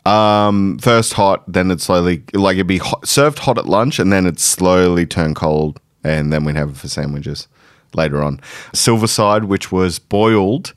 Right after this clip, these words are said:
uh, in a combination of water, brown vinegar, and, uh, brown sugar. Do you want to explain what Silverside is,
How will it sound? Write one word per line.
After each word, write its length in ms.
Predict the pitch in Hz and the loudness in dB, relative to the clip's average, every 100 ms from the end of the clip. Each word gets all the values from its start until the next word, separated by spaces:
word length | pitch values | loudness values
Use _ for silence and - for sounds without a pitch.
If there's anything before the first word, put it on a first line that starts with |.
| _ - | _ -2
uh, 220 | 90 87 - | 0 0 0
in 160 | 90 | 0
a 180 | 90 87 | 0 0
combination 800 | 82 101 95 90 90 87 98 90 - | -2 -2 0 0 0 -2 -2 -2 -2
of 460 | 82 85 85 85 - | -2 0 0 -2 -6
water, 580 | 90 85 98 113 123 127 - _ _ | -6 0 2 2 2 0 -6 _ _
brown 340 | 101 95 95 92 | 0 0 0 0
vinegar, 580 | 78 95 90 90 85 - - - | 0 0 0 0 -2 -4 -14 -4
and, 880 | 87 87 87 87 85 85 78 - - | -2 0 0 0 0 -4 -6 -10 -8
uh, 200 | - 80 | -4 -4
brown 360 | 78 95 92 85 | -2 0 0 -2
sugar. 480 | - - 113 - 50 - _ _ _ - - | -4 -2 -2 -2 -8 -10 _ _ _ -18 -2
Do 80 | |
you 40 | 123 | 2
want 300 | 139 139 - | 2 0 -4
to 280 | - 123 76 - | -2 0 -2 -6
explain 520 | 98 107 - 107 113 | -6 -4 -2 0 2
what 220 | 113 101 - - - | 2 0 -4 -14 -10
Silverside 600 | - 120 127 131 127 139 | -2 0 0 0 0 -2
is, 240 | 320 - | -4 -8